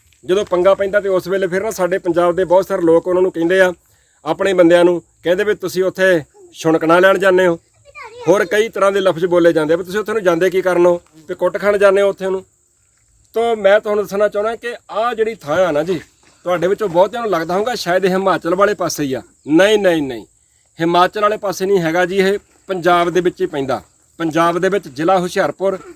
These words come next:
ਹੁਸ਼ਿਆਰਪੁਰ ਦੇ ਵਿੱਚ ਹੀ ਹੈਗਾ ਜੀ ਇਹ ਮੈਲੀ ਡੈਮ। ਆ ਜਾਓ ਮੈਂ ਤੁਹਾਨੂੰ ਦਿਖਾਉਣਾ ਅੱਗੇ ਜਾ ਕੇ, ਕਿਆ ਖੂਬਸੂਰਤ ਨਜ਼ਾਰਾ ਹੈ। ਦੁਨੀਆ ਦੀ ਦੌੜ ਭੱਜ ਤੋਂ ਦੂਰ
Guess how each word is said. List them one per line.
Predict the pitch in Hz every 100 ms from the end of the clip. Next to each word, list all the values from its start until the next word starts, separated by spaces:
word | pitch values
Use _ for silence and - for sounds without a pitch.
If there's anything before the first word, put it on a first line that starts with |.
| _ _ -
ਹੁਸ਼ਿਆਰਪੁਰ | 185 220 175 147 175
ਦੇ | 175
ਵਿੱਚ | 180 180
ਹੀ | 202
ਹੈਗਾ | 175 151
ਜੀ | 170
ਇਹ | 196
ਮੈਲੀ | 196 160 147
ਡੈਮ। | 127 117 104 _ _ _ _ _
ਆ | 156
ਜਾਓ | 185
ਮੈਂ | 202 208
ਤੁਹਾਨੂੰ | 202
ਦਿਖਾਉਣਾ | 180 151 151 151
ਅੱਗੇ | 139 147
ਜਾ | 160
ਕੇ, | 160 196 180 _ _ _ _ _ -
ਕਿਆ | 196 214
ਖੂਬਸੂਰਤ | 208 185 208 175 190 190 185
ਨਜ਼ਾਰਾ | 165 147 139 135
ਹੈ। | 120 98 _ _ - _ _ _ _ - _ -
ਦੁਨੀਆ | 170 196 208
ਦੀ | 208
ਦੌੜ | 196 180 175
ਭੱਜ | 185 196 156
ਤੋਂ | 185 180
ਦੂਰ | 156 185 190